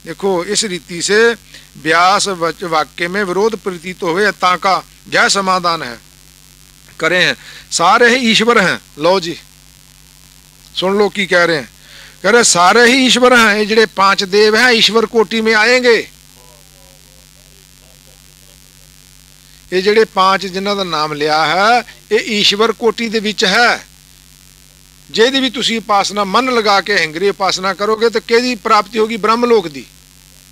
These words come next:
ਅੱਛਾ, ਬ੍ਰਹਮ ਲੋਕ ਤੇ ਇੱਕ ਹੈ ਵੀ। ਤੇ ਗਣੇਸ਼ ਵਾਲੇ ਵੀ, ਗਣੇਸ਼ ਦੇ ਉਪਾਸਕ ਵੀ ਉੱਥੇ ਜਾਣਗੇ।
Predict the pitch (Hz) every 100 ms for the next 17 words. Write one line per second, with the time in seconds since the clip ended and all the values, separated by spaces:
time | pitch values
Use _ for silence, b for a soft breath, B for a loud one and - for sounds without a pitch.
0 | - - - - - - B B B 302
1 | 254 214 240 262 262 254 269 - 277 240
2 | 240 - - - - - - - - -
3 | - - - - - 202 208 214 220 240
4 | 254 262 254 202 220 226 185 254 247 233
5 | - 254 247 233 247 240 247 233 226